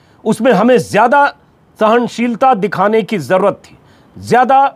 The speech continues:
संवेदनशील होने की ज़रूरत है।" और इसमें सहनशीलता का अंग्रेजी में उन्होंने कहा टॉलरेंस, जिसको लेकर बहुत सवाल आज की तारीख में टॉलरेंस पर हो जाते हैं।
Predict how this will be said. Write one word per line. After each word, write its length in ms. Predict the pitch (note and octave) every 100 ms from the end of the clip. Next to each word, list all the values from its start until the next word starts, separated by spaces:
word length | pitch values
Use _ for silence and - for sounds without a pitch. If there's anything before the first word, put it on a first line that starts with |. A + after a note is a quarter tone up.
| _
संवेदनशील 800 | - G3+ A3 G#3 A#3 - B3+ A3
होने 260 | F#3+ G#3
की 180 | - A3+
ज़रूरत 460 | C#3 A2 F3+ F#3+ -
है।" 160 | - - - - - -
और 160 | G3
इसमें 300 | G#3 - A#3
सहनशीलता 1040 | A#3 - - F#3+ G#3 F#3+ - G#3 F3+ A#3 A#3
का 280 | G3 G3
अंग्रेजी 580 | G#3+ E3 D#3+ F3 F#3 A3
में 180 | F#3+ F3
उन्होंने 320 | D#3+ D3+ D#3
कहा 400 | D3+ C3+ D#3 F#3+ - _
टॉलरेंस, 640 | D3 D3+ D#3+ C3+ - - - _ _ D3
जिसको 260 | E3 -
लेकर 280 | E3 D#3+ E3+
बहुत 220 | C#3 E3+
सवाल 300 | - D#3 E3+
आज 160 | D3+ C#3
की 100 | D3+
तारीख 280 | C#3+ C#3 D3
में 120 | C3
टॉलरेंस 380 | C3+ C3 C3 A#2
पर 140 | A#2+
हो 100 | A2
जाते 280 | G2+ F#2
हैं। 100 | E2